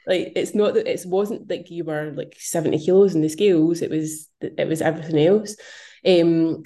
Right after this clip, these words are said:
and for me as well, like, I, sometimes it is about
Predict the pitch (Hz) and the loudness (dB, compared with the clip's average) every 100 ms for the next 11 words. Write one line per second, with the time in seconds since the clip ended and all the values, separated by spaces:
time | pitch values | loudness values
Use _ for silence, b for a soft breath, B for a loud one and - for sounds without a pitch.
0 | - 190 180 - 190 180 190 202 165 165 | 2 2 2 0 2 4 4 4 4 2
1 | 170 170 160 - - - 180 180 190 185 | 0 -2 -4 -6 -14 -4 -2 0 0 0
2 | - 160 160 160 160 | 0 -2 -2 -2 -2